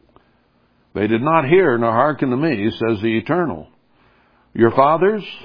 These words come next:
where are they? And the prophets, do they live forever? No, they're gone." What about those who, what, raised up Worldwide? They're dead.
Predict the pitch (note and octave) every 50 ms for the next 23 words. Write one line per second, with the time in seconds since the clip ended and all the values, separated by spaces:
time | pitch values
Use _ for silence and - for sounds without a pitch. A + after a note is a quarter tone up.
0 | - - _ - D3+ D#3 D#3 C#3+ A#2+ G#2+ F2+ E2 D#2 C#2 B1+ - - - - -
1 | F2+ G2+ G2+ F#2 - B2 B2+ C3 C3+ C3+ F#3 F#3+ F#3 - - - - - - _
2 | _ _ - F2 F2+ F#2+ F#2+ G2 G#2+ A#2 A#2 - B2 G#2+ G2+ G#2+ A#2+ B2+ D#3+ G3
3 | G3+ F#3+ - _ _ _ _ _ _ _ _ _ _ _ _ _ _ _ _ _
4 | _ _ E2+ E2+ F2 F#2 A#2 D#3 D#3+ D#3 - _ _ _ _ _ _ _ - G2
5 | C3+ A#2+ A2 G2+ G2 G#2 B2 D3+ D#3 - _ _ _ _ _ _ _ _ _ _
6 | _ _ _ _ _ _ _ _ - G2 G2 F#2+ G2+ G#2 G#2+ A2 - A#2 A2+ A2+
7 | G#2+ F#2+ A2+ A2+ G#2 A2 A2+ - A#2 A#2+ A#2+ B2 A#2+ G#2 A#2 B2 A#2+ A2+ B2+ C3+
8 | D3 E3 F3+ C#3 F#2+ D#2+ D2 C#2+ C#2+ - _ _ _ _ _ _ _ _ _ _
9 | _ _ - A#2+ C#3+ D3+ A#2+ G2+ F#2+ A2+ D3 D3+ D3+